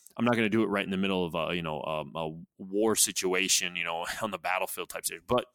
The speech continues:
if we're in training of sorts, I'm going to try to see if they're cracked. I wanna see who cracks, why, how, you know, all the five W's of it. And then,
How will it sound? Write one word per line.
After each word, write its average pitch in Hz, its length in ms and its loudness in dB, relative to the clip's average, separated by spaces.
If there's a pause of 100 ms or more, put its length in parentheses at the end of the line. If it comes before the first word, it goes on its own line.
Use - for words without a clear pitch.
(420)
if 104 160 -2
we're 131 140 6
in 120 100 4
training 117 380 4
of 151 100 2
sorts, 185 400 2 (400)
I'm 156 260 0
going 117 400 4
to 107 120 2
try 95 540 2
to 92 180 0
see - 260 6
if 95 80 0
they're 87 160 -2
cracked. 98 460 0
I 113 80 2
wanna 123 160 2
see 98 200 2 (120)
who 190 160 4
cracks, - 560 0 (520)
why, 87 640 2
how, 101 460 0
you 117 80 0
know, 90 80 -2
all 120 180 2
the 135 80 0
five 104 260 0
W's 80 360 -2
of 76 160 -4
it. 80 100 -8 (480)
And 123 140 2
then, 113 240 4